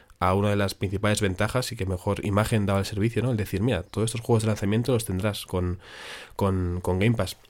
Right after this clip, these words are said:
Es cierto que los usuarios que ya estamos en Game Pass, eh, ya pagamos por Game Pass, no vamos a ver estos cambios ya mismo, habrá que esperar al doce de septiembre para que se apliquen,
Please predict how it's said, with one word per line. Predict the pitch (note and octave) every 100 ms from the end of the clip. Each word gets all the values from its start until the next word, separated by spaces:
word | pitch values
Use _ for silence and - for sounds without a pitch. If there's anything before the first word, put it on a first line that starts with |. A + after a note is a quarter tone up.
| -
Es | B2+
cierto | B2 B2+ C#3
que | A#2
los | A2
usuarios | G#2 G#2 A2+ G#2+
que | A2+
ya |
estamos | G#2+ A2+ G#2
en | G#2
Game | G2 A2+
Pass, | A2 G#2 - -
eh, | - F2+ F2
ya | F#2 F#2
pagamos | - F#2+ G#2 G2+
por | - - G2+
Game | A2
Pass, | A2 A#2 A#2+
no | G2
vamos | G2 G2
a | G2
ver | G2
estos | G2 G2
cambios | - G#2 G2+ G2 - - -
ya | A2 G2+
mismo, | A2 A#2+ C#3
habrá | F#2 F#2+
que |
esperar | G2+ - G2 G2
al | F#2 F#2 F2
doce | G2 G#2+
de | G#2+
septiembre | G2 - G2+ A#2+
para | G#2 F#2
que |
se | -
apliquen, | F#2 G2+ G2 F#2+